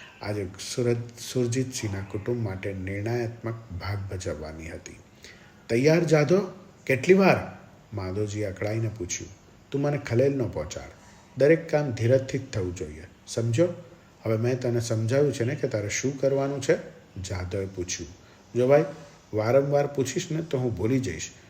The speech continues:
તું જલ-, તું જલ્દી કરે તો કામ પતાવીને હું થોડી ઊંઘ લઈ શકું." માંધો પણ અસલ આદમી હતો.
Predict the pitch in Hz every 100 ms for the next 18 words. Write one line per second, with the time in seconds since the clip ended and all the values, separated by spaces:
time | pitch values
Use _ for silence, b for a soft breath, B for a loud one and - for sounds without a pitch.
0 | B - 120 113 117 117 - 123 113 113
1 | 123 151 147 151 180 180 135 120 127 135
2 | 147 123 113 135 139 160 180 139 139 139
3 | 156 135 151 139 113 98 - 87 78 76
4 | - B B B - 110 113 113 120 127
5 | 156 - - - - - 120 104 85 85
6 | 85 82 82 78